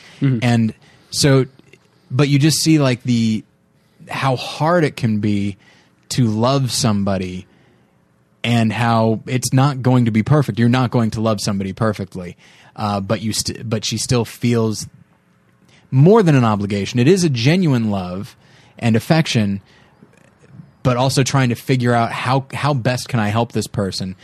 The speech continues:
Speaker 2: when they sometimes don't seem to need help and sometimes they spit in my face.
Speaker 1: Mm-hmm.
Speaker 2: Like, what, what do I do? And it's just, it seems like such a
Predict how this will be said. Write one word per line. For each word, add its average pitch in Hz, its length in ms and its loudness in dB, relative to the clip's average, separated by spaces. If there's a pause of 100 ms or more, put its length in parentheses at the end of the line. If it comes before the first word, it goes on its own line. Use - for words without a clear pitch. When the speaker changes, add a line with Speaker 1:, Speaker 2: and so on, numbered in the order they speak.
(180)
Speaker 2:
when 107 460 0 (280)
they 104 240 -2
sometimes 117 440 -2
don't 104 160 -6
seem 104 180 -6
to 101 60 -10
need 127 240 0
help 147 300 2 (180)
and 110 140 -4
sometimes 113 380 -2
they 101 100 -6
spit - 280 -6
in 113 80 -8
my 95 140 -8
face. 131 460 -2 (160)
Speaker 1:
Mm-hmm. 131 140 -2
Speaker 2:
Like, 120 160 2
what, 110 440 -2
what 113 160 2
do 135 140 4
I 113 160 0
do? 101 400 -4 (440)
And 120 200 2
it's 113 160 -4
just, 135 240 0
it 123 140 -6
seems 156 200 4
like 127 160 0
such 143 400 0
a 113 320 2